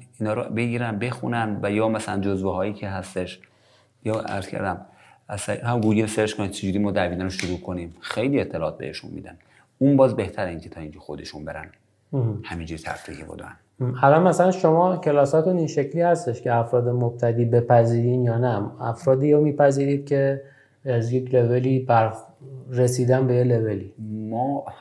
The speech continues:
Speaker 1: کسایی که راه رفتن بلد باشن می‌گیم شما می‌تونید دونده باشید. واقعاً.
Speaker 2: آها.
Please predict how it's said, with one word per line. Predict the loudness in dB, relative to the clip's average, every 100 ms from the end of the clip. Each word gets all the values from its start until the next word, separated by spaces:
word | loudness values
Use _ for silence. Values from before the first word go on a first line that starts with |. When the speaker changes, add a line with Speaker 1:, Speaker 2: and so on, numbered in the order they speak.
| -20 -8
Speaker 1:
کسایی | -6 -4 -4
که | 2
راه | 2 2
رفتن | -2 -4 -6
بلد | -6 -6 -8
باشن | -8 -6
می‌گیم | 2 4
شما | 4 2
می‌تونید | -4 -6 -8
دونده | -8 -8 -10 -14
باشید. | -14 -16 -18 -6
واقعاً. | -2 -2 -2
Speaker 2:
آها. | -6